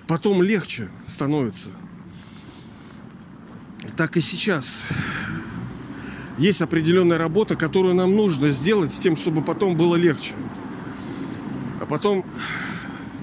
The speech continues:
а зачем мне, собственно, э, с кем-то там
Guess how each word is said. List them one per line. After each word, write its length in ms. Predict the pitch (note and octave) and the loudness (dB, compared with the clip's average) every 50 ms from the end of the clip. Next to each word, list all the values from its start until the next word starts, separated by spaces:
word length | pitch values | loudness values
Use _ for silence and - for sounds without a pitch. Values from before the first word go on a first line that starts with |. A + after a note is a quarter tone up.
| - - - - - - - - - - - - - - - - - - - - - | -10 -10 -10 -10 -10 -8 -8 -8 -8 -10 -10 -12 -10 -10 -10 -10 -10 -10 -10 -8 -4
а 100 | - D3 | -4 -2
зачем 380 | C3+ D3+ F3 - - B3+ A#3+ G#3 | 0 0 0 0 2 2 4 4
мне, 160 | F#3 F3 D#3+ | 4 4 4
собственно, 680 | - - G3 D#3+ - - C3 E3+ E3 E3 E3 D#3+ D3+ D3 - - - - - - - - - - - - - - - - - - - - - - - - - - - - - - - - - | 2 0 -2 -2 -2 -2 0 2 4 4 4 4 2 0 -4 -8 -8 -8 -8 -8 -8 -10 -10 -10 -10 -10 -10 -10 -10 -10 -10 -10 -8 -8 -8 -8 -8 -8 -8 -8 -8 -8 -8 -8 -6 -6 -4
э, 160 | A2+ A#2 B2 A#2+ | -2 -2 -2 -2
с 140 | - - | -2 -2
кем-то 320 | - - G#3 G3 C#3+ - E3+ | 2 2 2 2 2 0 -2
там 320 | - G3+ F#3 F3+ E3 C#3+ | 0 2 2 2 2 0